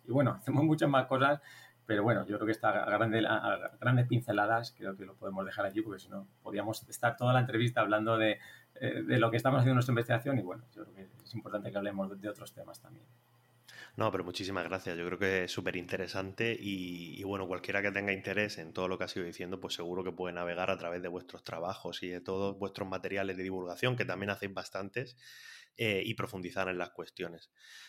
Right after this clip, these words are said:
Speaker 2: Y yo te quería pedir que, que, bueno, con tus palabras, aunque no lo digas exactamente,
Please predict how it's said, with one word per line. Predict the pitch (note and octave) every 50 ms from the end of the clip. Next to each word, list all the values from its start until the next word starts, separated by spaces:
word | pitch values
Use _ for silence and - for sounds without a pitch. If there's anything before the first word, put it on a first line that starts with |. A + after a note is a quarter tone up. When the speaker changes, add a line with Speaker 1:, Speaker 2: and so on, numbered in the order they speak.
| - _
Speaker 2:
Y | - G#2+
yo | G2+ B2
te | B2+ F3 D#3+
quería | D#3+ D3+ D#3 D#3 D3+ D3 C#3+ - - - _
pedir | - A2 G2+ G#2 C#3+ C3+ B2+ D3 C#3+ -
que, | - - G#2 F#2+ F#2 F2+ F2+ F2+ F2 E2 -
que, | - - F2+ E2+ E2 E2
bueno, | F2 A2 A2+ G2+
con | F2+ F#2 F2
tus | - G2 -
palabras, | - F2 E2+ G2+ A#2 A2+ G#2 G#2 A2+ A#2 B2
aunque | G#2+ E2+ F2 F2+ - F2+
no | F2
lo | G2 G2+
digas | G#2+ G#2 G2+ - -
exactamente, | G2+ - - G#2+ G2 - G2 F#2+ G#2 A2 G#2+ - - F#2+ A2+ B2